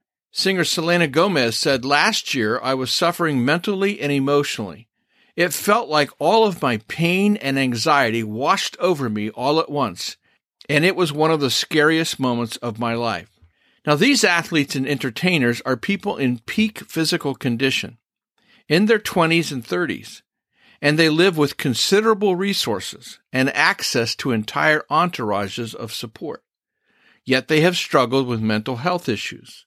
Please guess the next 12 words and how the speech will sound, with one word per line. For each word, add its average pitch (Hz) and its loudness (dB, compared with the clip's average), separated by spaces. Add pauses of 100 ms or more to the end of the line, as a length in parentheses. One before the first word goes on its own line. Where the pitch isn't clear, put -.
(680)
Of 170 -6
course, - 2
fame 208 2
and 175 0
fortune 139 0
are 123 -4
no 143 2
barriers 117 2
to 110 -12
stress, - -2 (400)
emotional 131 2
traumas, 104 -4